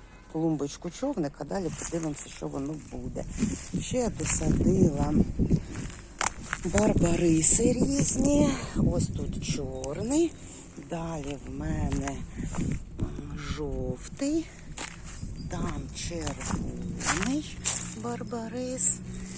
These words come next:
І зелений четвертий. У мене тут роз-, ряд,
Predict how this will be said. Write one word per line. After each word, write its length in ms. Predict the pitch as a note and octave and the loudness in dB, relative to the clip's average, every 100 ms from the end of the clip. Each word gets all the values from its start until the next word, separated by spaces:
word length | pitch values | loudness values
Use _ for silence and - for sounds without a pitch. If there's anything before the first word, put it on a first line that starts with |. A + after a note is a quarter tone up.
| - - | -8 -6
І 300 | A3+ C4 D4 | -4 0 0
зелений 1000 | G#3+ F3 F3 E3 C#3+ D#3+ A3+ B3+ A#3 A#3 - | 2 4 4 4 0 0 0 0 2 2 2
четвертий. 840 | - - - C3+ C3+ C2 C2 C3 C3 - - - - | 2 0 -2 -2 -2 -4 -2 -2 -2 -4 -4 -4 -2
У 20 | |
мене 260 | G#3 G3 E3+ | 0 2 2
тут 220 | - - | 0 -2
роз-, 1000 | F#3+ - - - - - F#3 E3 E3+ E3 | 0 0 0 -2 -2 -2 0 4 4 4
ряд, 220 | F3 D#3+ | 6 4